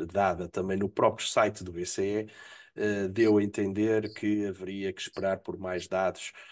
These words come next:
para se poder ava-, avançar no sentido da inversão da política monetária e por aí fora.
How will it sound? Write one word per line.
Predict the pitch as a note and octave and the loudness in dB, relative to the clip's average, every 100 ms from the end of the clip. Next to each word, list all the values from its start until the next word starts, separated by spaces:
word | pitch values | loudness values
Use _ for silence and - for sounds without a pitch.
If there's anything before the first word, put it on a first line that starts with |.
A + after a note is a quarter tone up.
| - _ | -20 _
para | - F#2+ F#2+ | -6 -2 -2
se | F2+ - | -2 -6
poder | F#2+ F2 F#2 G2 | -8 -4 -2 -2
ava-, | F2+ F2 C2 F#2 | -4 -6 -6 -6
avançar | F#2 F2+ F2 - G2+ F#2+ | -6 -6 -4 2 4 4
no | F2+ | 0
sentido | E2+ - F2+ G2 | -4 -6 -6 -4
da | F2+ | -4
inversão | F2 F2 - F#2 | -4 -6 -6 -6
da | D#2+ | -8
política | - E2+ D#2+ - | -10 -10 -8 -10
monetária | E2 F2 - G2+ F#2+ E2+ | -10 -12 -2 2 2 0
e | |
por | D#2+ - | -8 -12
aí | - | -12
fora. | - - | -8 -8